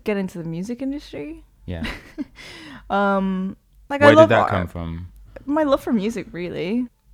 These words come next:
Speaker 1: Yeah, I don't think it was specifically like, "I need to do this," or, "This is the next step," but it just felt natural. And it never occurred to me to, at the time, like, also I couldn't, the year that the, I graduated, they got rid of this, like, post-study visa, which used to,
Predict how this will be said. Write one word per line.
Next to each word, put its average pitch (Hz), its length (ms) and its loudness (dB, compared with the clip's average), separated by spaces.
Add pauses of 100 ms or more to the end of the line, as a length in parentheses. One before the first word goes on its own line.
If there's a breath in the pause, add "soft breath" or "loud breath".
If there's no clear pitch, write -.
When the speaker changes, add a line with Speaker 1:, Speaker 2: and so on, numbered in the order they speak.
(500)
Speaker 1:
Yeah, 247 240 -2
I 233 120 0
don't 311 180 -2
think 392 160 -6
it 294 160 -6
was 233 220 -4
specifically 220 840 -8
like, 160 300 -8
"I 185 100 -2
need 180 220 -6
to 180 60 -10
do 170 180 -6
this," - 260 -6
or, 95 120 -10
"This 185 180 -10
is 190 120 -16
the 190 100 -8
next - 300 -10
step," - 460 -6
but - 80 -12
it 196 60 -10
just 208 240 -14
felt 190 240 -12
natural. 202 600 -12 (160)
And 170 500 -10 (680)
it 208 100 -6
never 214 260 0
occurred 208 380 -4
to 190 120 -10
me 175 220 -8
to, 175 360 -12 (540)
at 285 140 8
the 330 80 0
time, 277 300 2
like, 185 240 0
also 196 340 0
I 175 100 -2
couldn't, 165 340 -4
the 214 80 0
year 262 280 0
that 247 180 -2
the, - 180 -6
I 196 160 2
graduated, 175 640 -2
they 175 80 -2
got 180 180 -4
rid 190 160 -4
of 180 80 -8
this, - 240 -8
like, - 260 -12
post-study 180 540 -8
visa, 160 420 -12
which - 300 -18
used 185 360 -12
to, - 200 -14